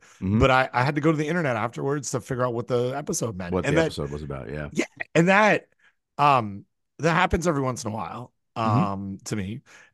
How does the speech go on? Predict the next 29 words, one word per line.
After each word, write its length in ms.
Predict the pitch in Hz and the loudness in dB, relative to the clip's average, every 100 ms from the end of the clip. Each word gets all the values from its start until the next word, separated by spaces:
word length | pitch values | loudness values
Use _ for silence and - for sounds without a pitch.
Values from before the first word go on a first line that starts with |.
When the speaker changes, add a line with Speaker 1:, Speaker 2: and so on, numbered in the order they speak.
| - | -6
Speaker 2:
And, 260 | 131 131 123 | 0 0 -2
but 200 | 123 139 | 0 0
it 60 | 135 | 2
also 280 | 143 147 156 | 2 4 2
doesn't 220 | 135 120 | 2 -4
make 140 | 123 104 | -6 -6
me 80 | |
feel, 320 | 107 139 131 120 | -2 0 0 -2
feel 240 | - 117 | -6 -6
good. 180 | 104 98 | -4 -2
But 140 | 135 | 0
I 160 | 120 147 | 2 4
watched 320 | 139 139 - | 4 2 2
a 60 | 110 | -6
lot 280 | 101 104 120 | -4 -4 -4
of 60 | |
The 80 | 101 | -6
Curse 320 | - 151 - | -4 -4 -4
in 100 | 123 | -8
the 80 | 113 | -6
bathtub. 380 | 139 139 - 107 _ _ _ _ _ - | -6 -8 -16 -20 _ _ _ _ _ -8
Uh, 200 | 107 104 - - | -6 -6 -8 -18
<laughs> 260 | - - - | -20 -16 2
Speaker 1:
Huh. 200 | 196 202 | 6 6
Speaker 2:
so, 140 | - - _ _ - | 4 -2 _ _ -6
yeah. 240 | 143 - - _ - _ - - | -4 -4 -6 _ -20 _ -20 -2
Speaker 1:
Huh. 100 | 202 | 4
Speaker 2:
'Cause 160 | 226 202 | 4 2
it's, 180 | 180 | -2